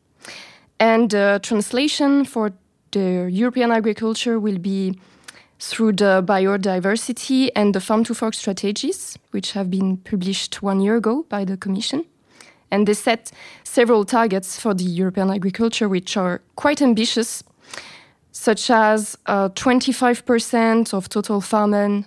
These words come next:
under organic farming by two thousand thirty, or reducing fertilizer use by twenty percent, reducing by f-,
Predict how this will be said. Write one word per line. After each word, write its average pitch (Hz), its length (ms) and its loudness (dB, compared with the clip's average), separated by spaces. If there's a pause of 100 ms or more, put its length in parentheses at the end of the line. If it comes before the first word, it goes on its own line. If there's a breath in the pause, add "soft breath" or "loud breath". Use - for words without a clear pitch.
(160)
under 190 500 0
organic 202 360 0
farming 254 480 2
by 196 160 -2
two 196 140 -6
thousand 190 300 -2
thirty, 285 640 -2 (440 soft breath)
or 190 400 2 (420 loud breath)
reducing 226 600 4
fertilizer 214 720 2
use 214 440 2
by 190 460 0 (180)
twenty 233 320 0
percent, 240 720 0 (320 soft breath)
reducing 214 800 2 (500 soft breath)
by 202 280 4
f-, - 200 -6